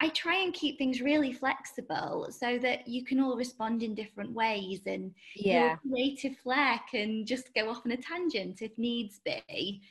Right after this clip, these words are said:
Speaker 1: Um, you know, that's why some people are making displays, some people are doing scrapbooking, some people are holding,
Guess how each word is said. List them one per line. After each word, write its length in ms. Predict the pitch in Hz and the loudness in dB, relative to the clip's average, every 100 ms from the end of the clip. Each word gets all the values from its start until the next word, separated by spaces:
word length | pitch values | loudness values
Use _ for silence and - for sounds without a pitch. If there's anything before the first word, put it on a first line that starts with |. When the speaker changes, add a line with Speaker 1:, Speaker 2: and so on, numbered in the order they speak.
| - - - - | -20 -20 -20 -4
Speaker 1:
Um, 600 | 214 214 214 226 226 233 - - - _ | 2 4 4 4 0 -2 -8 -18 -20 _
you 100 | 262 | 2
know, 120 | 254 | 4
that's 260 | 254 - - | 2 0 0
why 100 | 254 | 0
some 220 | 262 269 | 2 0
people 320 | 254 247 233 | 0 -4 -4
are 60 | 220 | -4
making 380 | 208 208 202 190 | -4 -6 -8 -10
displays, 800 | 196 - 349 359 359 359 349 | -12 -8 2 4 4 2 0
some 120 | - 226 | -4 -6
people 280 | 208 202 | -6 -8
are 40 | 202 | -6
doing 200 | 196 196 | -6 -8
scrapbooking, 1000 | - 311 - - 277 277 285 269 269 254 | -2 0 0 0 -2 2 2 4 2 2
some 200 | 262 240 | 0 -2
people 300 | 247 220 208 | -2 -6 -4
are 40 | 220 | -4
holding, 760 | 233 226 226 214 208 214 220 | -2 -2 0 0 0 -2 -4